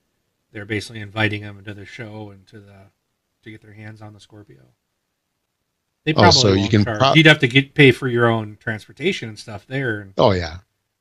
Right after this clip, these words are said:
Speaker 1: but I should try it
Speaker 2: Interesting.
Speaker 1: anyways. You know, it's not that far of a drive. I can drive down there in a, a really long day. <laughs>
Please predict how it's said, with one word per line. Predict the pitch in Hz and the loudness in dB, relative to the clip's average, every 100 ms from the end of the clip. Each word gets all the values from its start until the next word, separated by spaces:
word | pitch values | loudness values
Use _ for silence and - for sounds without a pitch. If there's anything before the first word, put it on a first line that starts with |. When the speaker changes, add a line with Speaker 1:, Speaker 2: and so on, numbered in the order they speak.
| _ _ | _ _
Speaker 1:
but | 104 92 _ _ _ _ _ _ _ _ _ _ _ _ _ _ _ _ _ _ _ | -20 -20 _ _ _ _ _ _ _ _ _ _ _ _ _ _ _ _ _ _ _
I | - | -12
should | 185 165 | -12 0
try | 165 139 | 6 6
it | 117 | 6
Speaker 2:
Interesting. | 117 113 | 2 0
Speaker 1:
anyways. | 107 101 | -2 -6
You | 127 | -8
know, | 127 120 117 _ _ _ _ _ _ _ | -4 -4 -4 _ _ _ _ _ _ _
it's | - - | -14 -2
not | 214 - | -2 2
that | 131 135 - | 2 2 -2
far | 120 107 | -8 -6
of | 104 | -6
a | 107 | -10
drive. | 104 98 101 | -8 -6 -4
I | 135 | -4
can | - 113 | -6 -4
drive | 113 104 | -2 -2
down | 107 107 | -4 -8
there | 107 104 | -10 -16
in | 101 _ _ _ _ 110 | -20 _ _ _ _ -20
a, | 101 _ 117 | _ _ -20
a | |
really | 110 113 110 | -12 -10 -10
long | 104 110 107 101 | -10 -10 -10 -14
day. | 104 104 104 | -16 -14 -16
<laughs> | - | -14